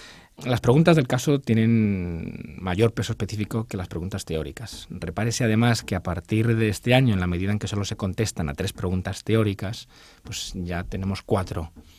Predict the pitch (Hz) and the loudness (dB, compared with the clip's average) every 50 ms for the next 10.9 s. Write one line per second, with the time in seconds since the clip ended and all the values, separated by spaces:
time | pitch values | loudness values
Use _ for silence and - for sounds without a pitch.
0 | - - - _ _ - - 139 143 - - 107 - - 98 - 87 80 80 82 | -20 -20 -20 _ _ -2 -2 -2 -2 -2 -6 -8 -8 -8 -10 -8 -6 -4 -4 -2
1 | 98 107 110 107 - 110 90 87 - - 123 123 - 135 - - - 107 98 - | -2 -2 -2 -2 -2 -2 -2 -2 -4 -4 -4 -2 -2 -2 -2 -2 -2 -4 -4 -4
2 | 104 - - 90 - - 95 - 120 104 95 95 95 101 98 - - - - - | -6 -8 -8 -6 -6 -6 -4 -2 0 0 0 0 0 -2 -4 -4 -8 -10 -12 -12
3 | - 82 80 76 - - - - - - 101 98 - - 82 - - 95 87 87 | -10 -10 -10 -10 -10 -10 -12 -14 -10 -8 -8 -6 -4 -4 -4 -4 -2 -2 -2 -2
4 | 82 80 78 - - - - - _ _ - - - - - - - - - - | -4 -6 -6 -8 -10 -12 -14 -18 _ _ -20 -20 -20 -20 -20 -20 -20 -20 -8 0
5 | - 113 117 117 131 131 120 123 123 - 123 120 120 127 139 127 104 82 80 - | 2 4 6 8 8 8 8 6 6 6 6 8 8 8 8 8 6 4 0 -6
6 | - _ _ _ _ _ _ - - - - - _ - - - 120 117 117 113 | -12 _ _ _ _ _ _ -20 -20 -20 -20 -16 _ -6 0 4 6 6 6 6
7 | - 117 117 147 151 160 160 151 131 127 120 117 117 117 110 110 104 104 95 - | 6 8 8 10 10 10 8 8 8 6 8 8 8 6 6 6 4 2 0 -2
8 | - 101 95 110 127 131 135 135 139 131 - - - 104 - - 101 95 98 98 | -2 0 2 2 4 4 4 2 2 -2 -4 -4 -4 -4 -2 -2 -2 -2 2 4
9 | 110 117 120 127 123 110 95 90 - - 95 85 80 73 73 - - - - - | 6 6 6 6 4 2 0 0 -2 -2 -4 -4 -4 -6 -8 -10 -12 -12 -12 -10
10 | - 85 90 98 95 - - 104 95 104 101 87 87 85 80 76 76 | -8 -6 -6 -6 -6 -4 -4 -6 -6 -6 -8 -8 -8 -8 -8 -10 -12